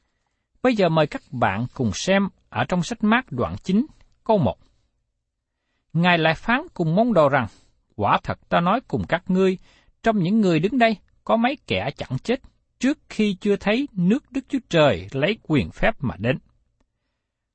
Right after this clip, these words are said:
Tôi tin rằng lý do mà điều này được công bố trong thời điểm đặc biệt trước sự chết và sự sống lại của Ngài, để cho chúng ta hiểu, dẫu rằng Ngài đi đến nơi thập tự giá hay không, nước thiên đàng vẫn ở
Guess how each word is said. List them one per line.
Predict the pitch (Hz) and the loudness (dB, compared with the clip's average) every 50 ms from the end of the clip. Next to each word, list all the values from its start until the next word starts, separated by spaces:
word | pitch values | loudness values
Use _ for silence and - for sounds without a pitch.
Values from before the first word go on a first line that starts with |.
| _ _ - | _ _ -4
Tôi | 302 269 | -4 -2
tin | - 277 269 247 | 0 2 2 2
rằng | 202 175 143 135 139 | 4 4 2 4 2
lý | 170 240 302 - | 0 0 -2 -2
do | - 240 240 247 240 196 - - - - | 0 2 2 2 2 0 -6 -10 -16 -8
mà | 143 151 151 147 135 131 | -4 0 2 2 2 2
điều | 139 160 160 156 | 0 0 0 0
này | 156 156 151 139 | 0 0 0 0
được | 107 113 - - | -2 -4 -6 -2
công | - 233 233 226 | 0 0 0 2
bố | 220 220 247 339 - | 2 0 0 0 -2
trong | - 233 226 | -2 -2 -2
thời | - - 160 123 | -2 -2 -2 -2
điểm | 113 113 135 190 208 | 0 0 -2 -2 0
đặc | 165 131 - _ - | -2 -2 -4 _ -6
biệt | 143 131 104 - _ _ _ _ _ _ | -4 -4 -4 -4 _ _ _ _ _ _
trước | - 294 339 - | -4 -4 -4 -4
sự | - - 117 104 - _ | -4 -6 -6 -6 -6 _
chết | - 240 294 - - - | -2 -2 -2 -2 -4 -4
và | - 107 - | -4 -4 -4
sự | - - 107 104 | -4 -8 -8 -8
sống | - - 240 262 285 285 | -4 -4 -4 -4 -2 -2
lại | - 98 85 - | -2 -2 -2 -4
của | - 196 190 | -4 -2 0
Ngài, | 175 160 143 131 - _ _ _ _ _ _ _ _ - | 2 2 0 0 -4 _ _ _ _ _ _ _ _ -8
để | - 101 95 135 | -4 -2 -2 -2
cho | 165 - 190 | 0 -2 -4
chúng | 180 - 233 262 247 | -4 -2 -4 -4 0
ta | - 220 160 | 0 -2 -2
hiểu, | 110 113 107 117 170 233 _ _ _ _ _ _ _ _ _ _ _ _ _ _ - | 0 -2 -2 0 -2 -2 _ _ _ _ _ _ _ _ _ _ _ _ _ _ -2
dẫu | 120 160 220 233 | 0 0 0 2
rằng | 214 180 135 110 - _ _ _ _ _ _ | 2 0 -2 -2 -8 _ _ _ _ _ _
Ngài | - 156 165 175 170 156 135 107 87 - _ _ _ - | -6 -2 -2 0 2 2 2 0 -2 -6 _ _ _ -4
đi | 175 185 208 214 | -2 0 0 2
đến | 190 214 240 311 349 330 | 2 0 0 0 -2 -2
nơi | 277 247 240 | 0 0 0
thập | - - 123 - _ - | 0 -2 -8 -12 _ -8
tự | - 92 | -6 -6
giá | 90 104 127 139 151 185 240 233 | -6 -2 0 2 2 2 0 -2
hay | - - 156 151 | -8 -6 -6 -4
không, | - - 160 147 - _ _ _ _ _ _ _ _ _ _ - | -2 -2 -2 -2 -4 _ _ _ _ _ _ _ _ _ _ -2
nước | - 202 294 - - | 0 0 0 0 0
thiên | - 277 247 202 | -2 0 0 2
đàng | 170 170 156 143 123 110 110 | 2 2 2 2 0 -2 -2
vẫn | 117 156 175 | -2 -4 -2
ở | 123 165 | -2 -4